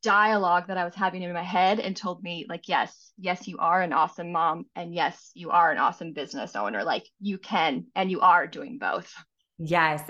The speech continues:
Speaker 2: And that's what we need. We all need women in our corner that will, that can totally relate to the challenges that we're navigating. Because yes, we are all in our heads questioning, "Am I being present enough as a mom?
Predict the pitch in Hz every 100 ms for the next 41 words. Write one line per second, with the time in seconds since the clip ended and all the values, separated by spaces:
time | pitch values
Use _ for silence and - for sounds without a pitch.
0 | 196 214 262 311 330 285 180 139 135 190
1 | 233 - 208 233 262 202 175 165 160 -
2 | 160 165 147 143 165 165 151 165 165 160
3 | 151 147 151 165 185 165 165 156 156 156
4 | - - - - _ _ _ _ _ _
5 | 208 202 247 254 269 214 320 403 453 226
6 | 185 139 151 131 - - - - _ -
7 | - - 165 151 147 139 139 - _ _
8 | _ 156 160 165 - 147 143 139 - -
9 | - - 147 143 143 135 139 139 131 131
10 | 156 208 269 240 302 226 - - - 208
11 | 320 320 - - 262 302 294 233 185 170
12 | 143 - - - 294 - 208 151 151 -
13 | 247 277 277 269 262 247 247 233 226 214
14 | 208 202 185 165 143